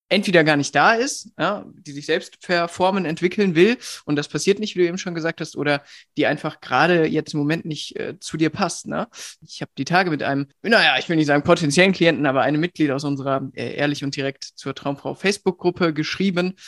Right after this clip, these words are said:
und, ähm, er hat auch berichtet, dass er sich gerade mit einer super heißen Ukrainerin trifft seit ein paar Monaten und, ähm, es läuft wohl irgendwie sehr gut und sie haben tollen Sex,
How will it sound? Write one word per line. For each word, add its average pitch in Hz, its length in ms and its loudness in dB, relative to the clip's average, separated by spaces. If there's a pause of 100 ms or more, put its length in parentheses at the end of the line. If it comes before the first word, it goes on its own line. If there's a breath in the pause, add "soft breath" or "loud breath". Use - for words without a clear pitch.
(200 loud breath)
und, 143 360 -2
ähm, 139 320 -4
er 147 160 -2
hat 151 160 -6
auch - 160 -4
berichtet, 139 400 -8
dass 135 140 -12
er 131 60 -10
sich 143 220 -12
gerade 135 200 -8
mit 135 100 -8
einer 151 160 -12
super 147 500 -6 (360 loud breath)
heißen 190 360 2
Ukrainerin 180 800 -4
trifft - 360 -6
seit 165 200 -2
ein 151 60 -14
paar 160 140 -2
Monaten 170 440 -2
und, 139 220 -10
ähm, 139 320 -6 (280 loud breath)
es - 80 -20
läuft 147 280 -2
wohl 135 100 -6
irgendwie 139 240 -8
sehr 135 160 -6
gut 175 260 -4
und 143 100 -4
sie 139 60 -6
haben 139 120 -4
tollen 156 260 -4
Sex, - 400 -6